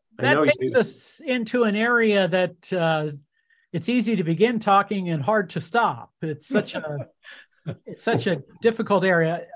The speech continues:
Speaker 2: I, I think as long as we're willing to say, Dave, that, uh, partakers of the divine nature does not mean that we become God.
Speaker 1: Yes.
Speaker 2: It doesn't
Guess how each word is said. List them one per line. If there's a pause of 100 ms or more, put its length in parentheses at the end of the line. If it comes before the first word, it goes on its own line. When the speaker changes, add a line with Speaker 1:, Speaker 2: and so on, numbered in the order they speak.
(160)
Speaker 2:
I,
I
think
as
long
as
we're
willing
to
say,
Dave,
that, (840)
uh, (640)
partakers
of
the
divine
nature
does
not
mean
that
we
become (200)
God. (360)
Speaker 1:
Yes.
Speaker 2:
It
doesn't